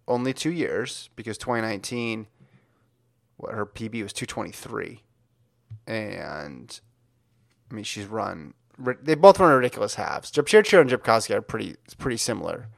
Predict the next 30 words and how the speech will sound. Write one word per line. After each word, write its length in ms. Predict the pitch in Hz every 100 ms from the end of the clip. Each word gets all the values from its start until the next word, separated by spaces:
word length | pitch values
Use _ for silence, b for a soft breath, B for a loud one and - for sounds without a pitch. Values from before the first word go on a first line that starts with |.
| _
because 360 | 120 127 110 - b b b b b b b b - _
they're 220 | 127 113 - -
early 340 | 151 147 135
on 180 | 120 123
in 40 |
their 100 | 117
marathoning 680 | 113 110 117 117 113 107 107
careers 440 | - 110 117 117 107
and 80 | 107
they 60 |
were 140 | 101 107
complete 360 | 104 117 107
studs 460 | 110 - 107 104 101
in 100 | 90
the, 280 | 82 82 - _ -
in 100 | 117
the 60 |
half 240 | 107 107 -
marathon. 520 | 92 - 98 95 110 - -
So 320 | - 107 110 - b b b b b b b -
I 100 | 135
just 140 | - 147
think 320 | 123 - - _ _ _ -
you 140 | 135
like 260 | 131 131 127
Jepkowski. 600 | 123 - 117 - - 107
She's 180 | 131 120
run 140 | 127
three 160 | 135 147
marathons, 640 | 127 123 117 110 110 -